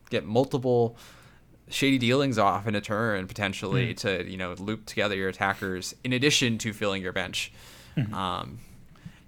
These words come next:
Speaker 1: and whereas Palkia, you know, as long as you got some dude on the bench, it doesn't really matter. Like, you don't need to get those Ludicolo plays, most notably.
Speaker 2: Right.
Speaker 1: So you can sack off your Radiant Greninja. You can snack off,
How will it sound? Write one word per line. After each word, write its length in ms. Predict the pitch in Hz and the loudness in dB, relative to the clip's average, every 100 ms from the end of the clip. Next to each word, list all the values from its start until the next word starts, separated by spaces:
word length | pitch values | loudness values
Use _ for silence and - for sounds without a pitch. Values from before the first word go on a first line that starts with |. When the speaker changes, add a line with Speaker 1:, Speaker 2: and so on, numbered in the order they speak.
| - | 0
Speaker 1:
and 160 | 127 120 | 4 6
whereas 160 | 127 120 | 6 8
Palkia, 600 | 180 180 160 135 123 113 | 8 8 6 4 4 2
you 80 | 117 | 4
know, 140 | 104 | 4
as 140 | 117 | 6
long 160 | 180 202 | 6 6
as 60 | 170 | 8
you 40 | |
got 180 | 127 120 | 8 8
some 440 | - 110 113 110 | 6 4 4 2
dude 340 | 95 98 101 110 | -2 -2 0 2
on 80 | 113 | 2
the 60 | |
bench, 360 | 113 120 113 - | 4 6 6 2
it 20 | |
doesn't 200 | 143 127 | 2 2
really 200 | 104 101 | 2 0
matter. 500 | 92 95 98 101 101 | 0 2 4 6 6
Like, 240 | 101 98 | 2 0
you 80 | 117 | 4
don't 160 | 117 98 | 4 4
need 180 | 98 95 | 0 -2
to 60 | |
get 140 | 107 101 | -2 0
those 240 | 101 98 | 0 -2
Ludicolo 500 | 104 92 110 107 131 | -4 -2 2 4 4
plays, 460 | 131 143 147 160 147 | 4 4 4 0 0
most 240 | 156 151 | 0 0
notably. 480 | 143 160 160 170 180 - - - | 0 -2 0 -2 -4 -6 -16 -8
Speaker 2:
Right. 120 | 156 120 | -2 4
Speaker 1:
So 220 | 139 123 | 8 8
you 220 | 117 143 | 8 4
can 160 | 143 127 | 2 0
sack 320 | - 110 101 | 2 2 4
off 280 | 101 101 101 113 | 6 6 6 0
your 140 | 104 | 0
Radiant 360 | 92 95 95 98 | 2 0 -2 -2
Greninja. 600 | 98 92 95 98 92 98 | -4 -4 -2 2 2 2
You 100 | 135 | 0
can 140 | 135 | 0
snack 400 | 110 - 104 - | 0 2 2 4
off, 320 | 101 98 - | 6 6 4